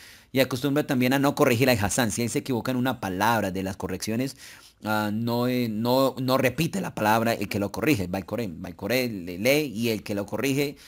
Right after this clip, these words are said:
no le dice la misma palabra, ¿sí? Como para repetir tres palabras de corrección, no, sí, sino que se hace, si se equivocó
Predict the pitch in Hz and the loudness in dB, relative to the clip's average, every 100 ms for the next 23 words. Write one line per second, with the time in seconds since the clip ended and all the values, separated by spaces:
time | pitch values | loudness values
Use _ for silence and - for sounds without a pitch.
0 | - - 107 117 120 120 123 107 113 123 | -20 -6 -2 2 2 2 2 2 2 2
1 | 107 92 117 110 87 82 - - _ - | 0 4 4 4 0 -14 -20 -20 _ -4
2 | 123 - 127 117 113 107 104 107 - 113 | -4 -2 -2 0 -2 -4 -4 -8 -6 -6
3 | - 113 - - 104 107 117 113 101 98 | -4 -4 -2 -2 2 2 2 0 -2 -4
4 | 92 104 92 92 123 110 139 143 - - | -4 -6 -4 -2 -2 2 2 2 0 -18
5 | - - - 82 - 113 104 104 123 113 | -20 -20 -18 -16 -10 -8 -6 -2 -2 0
6 | 123 110 120 127 127 151 - - - 123 | 0 2 4 6 4 -2 -8 -10 -4 0
7 | 139 135 127 123 131 160 220 | 2 2 2 2 6 6 4